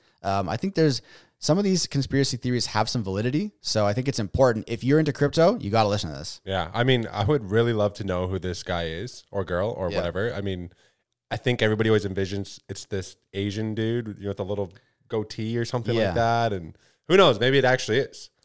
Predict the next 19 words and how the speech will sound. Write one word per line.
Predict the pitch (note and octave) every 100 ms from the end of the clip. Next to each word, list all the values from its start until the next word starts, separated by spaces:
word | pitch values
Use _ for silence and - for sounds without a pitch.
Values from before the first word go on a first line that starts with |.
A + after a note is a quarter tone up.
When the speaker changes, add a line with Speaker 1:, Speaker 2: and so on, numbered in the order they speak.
| _
Speaker 1:
The | - C#3
reason | D#3+ F#3 F3 - _
that | B2+ A#2
everyone | B2+ B2+ B2
envisions | G#2 A2 B2+ C3+ A2
that | F#2+ F#2+
is | F#2+
because, | A2 G2+ - G#2+ G2+ F#2 - _ _ _ _ -
um, | F#2+ F2+ E2 - F#2+
that | G2+ A#2
was | A2 G2+
one | A#2
of | A#2
the | G#2+
people | - B2 - G#2+
that | G2 C#2+
they | F#2+
thought | - F#2+ D3 - _ -
was | G#2 F#2+